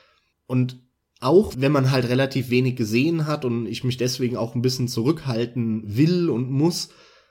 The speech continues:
ich hab echt Hoffnung in Andromeda, in Mass Effect Andromeda. Dass es, ähm, weggeht von diesen Schlauchleveln und von diesen Third-Person-Ballereien,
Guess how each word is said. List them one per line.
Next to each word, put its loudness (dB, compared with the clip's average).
ich -4
hab -8
echt -4
Hoffnung -2
in -2
Andromeda, 0
in -4
Mass -2
Effect -8
Andromeda. -4
Dass -2
es, -2
ähm, 0
weggeht 0
von 0
diesen 0
Schlauchleveln 0
und -4
von -2
diesen -2
Third-Person-Ballereien, -2